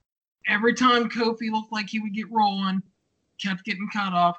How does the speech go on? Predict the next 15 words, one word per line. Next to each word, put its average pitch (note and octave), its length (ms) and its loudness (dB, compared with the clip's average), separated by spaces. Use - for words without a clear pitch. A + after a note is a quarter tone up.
kept F3 200 -10
getting F#3 220 -6
cut F#3 180 0
off, E3+ 280 2
kept G3 240 -4
having G3 260 0
to E3 100 -6
overcome, E3 720 -4
and F3 100 0
he E3+ 80 2
finally G3 560 2
won, E3 580 0
completing A3+ 480 2
the F#3+ 100 0
story. D3+ 680 0